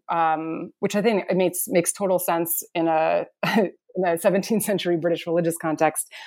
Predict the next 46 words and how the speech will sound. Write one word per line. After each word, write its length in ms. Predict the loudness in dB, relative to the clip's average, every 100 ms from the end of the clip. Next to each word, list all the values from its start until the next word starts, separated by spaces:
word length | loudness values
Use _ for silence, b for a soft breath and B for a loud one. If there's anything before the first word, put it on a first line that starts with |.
| B
where 120 | -2
he 80 | 0
both, 280 | 0 0 -2 _
he 140 | -4
thinks 300 | 2 0 0
that 200 | 2 2 2
agricultural 540 | 0 0 0 0 0
labor 280 | 2 2 2
is 120 | 0
both 240 | 0 0 2
punishment 400 | -2 0 -2 -2
for 100 | -2
sin, 380 | 0 2 2
but 120 | 0 0
also 320 | 0 0 -2
the 100 | 0
means 580 | 2 2 2 0 0 -4 B B B -8
to 300 | 0 2 0
salvation. 760 | -2 -2 0 0 0 0 -2 -6 b b
So, 500 | -8 0 2 2 0 0
um, 440 | -2 0 0 -4 -10 B B B _
uh, 460 | 0 2 2 0 -2 -6
so 160 | -4 -2
he 80 | 0
basically 400 | 0 0 0 0
says 260 | 0 0
in 80 | 0
some 140 | -2 0
ways 160 | 2
that 100 | 0
the 60 | -8
flood 320 | -2 0 2
was 180 | 0 -2
a 40 |
good 340 | 0 0 0 0
thing 240 | 0 0
and 100 | 0
actually 340 | -2 -2 0 0
a 40 |
sign 300 | 0 0 0
of 120 | 0
God's 300 | 0 0 0
grace 480 | -2 0 2 2 -2
because 320 | -4 -2 0
it 160 | 0 -2
forced 580 | -4 0 0 -2 -10